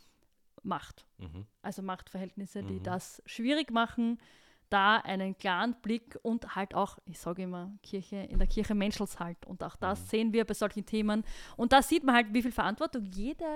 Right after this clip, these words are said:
Speaker 1: und je, also wirklich so jede Person auch hat.
Speaker 2: Mhm.
Speaker 1: Dieses,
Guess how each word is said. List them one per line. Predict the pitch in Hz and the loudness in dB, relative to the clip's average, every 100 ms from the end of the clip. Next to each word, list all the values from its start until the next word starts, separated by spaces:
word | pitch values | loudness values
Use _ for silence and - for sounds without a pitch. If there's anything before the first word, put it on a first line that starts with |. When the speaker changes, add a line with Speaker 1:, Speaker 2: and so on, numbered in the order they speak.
| 302 392 | -6 -8
Speaker 1:
und | 226 214 | -8 -8
je, | 208 262 285 | -6 -6 -4
also | 220 220 | -4 -4
wirklich | 226 196 | -8 -6
so | 220 214 - - - - - | -6 -6 -10 -20 -20 -20 -8
jede | 269 320 | -4 -4
Person | 220 - 226 277 233 | -4 -8 -4 -4 -4
auch | - - | -8 -10
hat. | - - - - - | -10 -10 -16 -20 -20
Speaker 2:
Mhm. | 101 82 95 110 - - - 233 | -16 -12 -12 -14 -18 -20 -8 -4
Speaker 1:
Dieses, | 220 214 202 - | 0 0 -2 -10